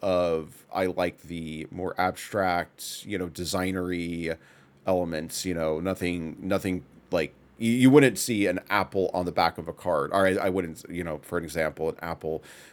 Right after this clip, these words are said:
uh, you would, I wouldn't wanna see that on the back of a card. You know, I would wanna see it represented, you know, if you needed an apple on the back of the card, that it would be represented by shape or by color, but not, like, the two coming together to create a very literal looking apple. And that's what our designer gave us.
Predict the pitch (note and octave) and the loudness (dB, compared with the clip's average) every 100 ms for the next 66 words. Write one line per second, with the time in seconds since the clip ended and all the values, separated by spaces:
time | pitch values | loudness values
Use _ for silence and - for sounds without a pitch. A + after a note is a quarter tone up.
0 | - - F2 F2 F2+ E2 F2+ F2+ F2 E2+ | -12 -4 -2 -2 -4 -2 -2 -2 -4 -4
1 | - F2+ E2+ D2+ D#2+ D#2 D#2 - D2 - | -4 -2 0 -2 -2 -2 -2 -4 -10 -4
2 | C#2+ A1+ - - - E2+ D2+ E2+ F#2 F#2 | -4 -6 -12 -18 -10 -4 0 2 0 0
3 | G2+ F2+ - G2 F2+ E2+ F2+ F#2+ E2 - | 0 0 0 0 0 -4 -4 -6 -6 -6
4 | E2 D2+ - - - _ - G2 - G2 | -6 -8 -20 -20 -20 _ -6 -4 0 -2
5 | G#2 F2 E2+ G2 G2 E2 D#2 E2 E2+ F2 | -2 -6 -4 -4 -2 -4 -6 -8 -6 -2
6 | E2+ E2 E2+ D#2+ F#2 F2+ E2 E2 E2+ E2+ | -2 0 -2 -2 -4 -2 0 0 -4 -4
7 | F2 E2+ F#2 E2+ D#2+ F2+ D2+ D#2 - G2 | -6 -2 -2 -2 -6 -6 -4 -4 -2 0
8 | F#2+ - F2 E2 - - F#2+ C#2 B1+ - | 0 -2 -6 -4 -4 -4 -2 -2 -6 -16
9 | - - - F#2+ G2 E2 E2+ E2 - F2+ | -20 -14 -8 -4 -2 -2 -4 -4 -6 -10
10 | - G#2 F2+ E2 D#2+ F2 E2+ D#2 - - | -6 -4 -4 -6 -2 -2 -2 -4 -8 -6
11 | F2 D2+ F2+ E2 E2 F#2 E2 E2 E2 E2+ | -4 -2 -2 -2 -6 -6 -4 -6 -6 -8
12 | D#2 D2+ - F#2+ E2+ - A1+ - - - | -6 -10 -4 -2 -2 -4 -12 -12 -20 -20
13 | - F#2+ F#2 G2+ G2+ B2 F#2+ - F2+ E2+ | -8 -6 0 0 0 0 -2 0 -4 -2
14 | F#2 D#2 - D#3 F3+ D2 - | -2 -2 -2 0 0 -2 -4